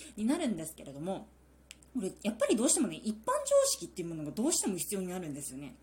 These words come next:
世界の人口が大体何人ぐらいだったりだとか、赤道一周の長さだったりだとか、まあ、その他もろもろあるわけですよ。まあ、日本だったりだとかすると、日本の人口がどれぐらいだったりだとか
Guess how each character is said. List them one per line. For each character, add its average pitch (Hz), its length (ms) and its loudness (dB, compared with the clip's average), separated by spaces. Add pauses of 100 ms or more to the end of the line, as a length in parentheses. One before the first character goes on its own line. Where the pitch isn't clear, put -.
(400)
世 403 160 2
界 427 220 2
の 185 120 2
人 202 240 4
口 262 140 2
が 233 100 2
大 220 160 0
体 262 160 2
何 220 220 4
人 247 160 8
ぐ 240 80 2
ら 196 80 0
い 151 60 -2
だ - 80 -8
っ - 20 -16
た - 120 -16
り 117 60 -12
だ 107 100 -12
と - 100 -20
か、 - 240 -10 (320)
赤 226 240 4
道 349 180 6
一 302 120 -2
周 311 220 2
の 285 120 6
長 277 180 2
さ 165 160 -4
だ 143 60 -8
っ 147 40 -10
た - 140 -12
り 143 80 -10
だ 147 80 -10
と 131 120 -16
か、 156 260 -8 (580)
ま 208 60 -4
あ、 - 20 0
そ 220 100 4
の 254 120 6
他 208 80 0
も 170 120 0
ろ 170 100 -2
も 175 120 -2
ろ 175 140 -2
あ 208 40 2
る 214 120 2
わ 160 80 -2
け 160 100 -8
で - 80 -12
す - 120 -6
よ。 139 40 -8
ま 165 140 -8
あ、 170 40 -6
日 170 140 -2
本 220 340 2 (220)
だ 190 120 -2
っ 190 100 -12
た 185 80 0
り 185 80 0
だ 208 100 0
と 214 80 -6
か 262 100 2
す 262 80 2
る 269 80 -4
と、 233 80 0
日 185 120 0
本 196 160 0
の 175 100 -4
人 175 240 -4
口 175 160 0
が 170 80 -2
ど 165 100 0
れ 165 80 0
ぐ 165 80 -2
ら 160 120 0
い 151 40 -2
だ 156 60 -8
っ 156 80 -12
た 147 80 -14
り 135 80 -14
だ 139 80 -16
と - 80 -20
か - 200 -14